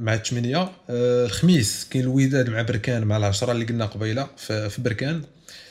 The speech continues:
وماتش الحراقي هذا اللي كنتسناو حنا كاملين. آه، كاينه الجمعة، آه، نهضة الزمامرة وأكادير، آه، ملعب أحمد، آه، الشقريب، آه، زمامرة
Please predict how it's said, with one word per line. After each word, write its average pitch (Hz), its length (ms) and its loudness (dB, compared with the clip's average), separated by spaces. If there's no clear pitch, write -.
وماتش 101 440 -2
الحراقي 123 520 -4
هذا 110 80 0
اللي 110 100 0
كنتسناو 107 440 0
حنا 101 120 0
كاملين. 120 640 -2
آه، 131 220 2
كاينه 165 280 6
الجمعة، 170 540 6
آه، 131 120 0
نهضة 127 220 4
الزمامرة 143 540 4
وأكادير، 135 680 2
آه، 110 320 -2
ملعب 120 280 2
أحمد، 131 380 -2
آه، 113 440 -4
الشقريب، 117 640 -4
آه، 107 120 0
زمامرة 113 500 -2